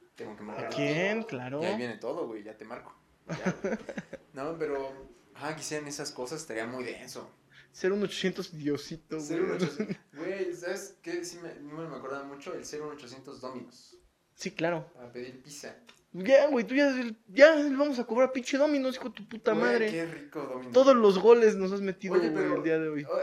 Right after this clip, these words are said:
Speaker 1: eso sí he tenido, eso, eh, vamos a vincular la lonja Némesis,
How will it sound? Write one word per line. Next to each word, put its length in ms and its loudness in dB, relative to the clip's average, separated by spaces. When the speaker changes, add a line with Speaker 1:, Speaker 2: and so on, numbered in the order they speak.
Speaker 1:
eso 220 -6
sí 100 -12
he 60 -14
tenido, 400 -8
eso, 320 -10
eh, 240 -14
vamos 280 -6
a 40 -10
vincular 340 -8
la 80 -4
lonja 300 -10
Némesis, 680 -16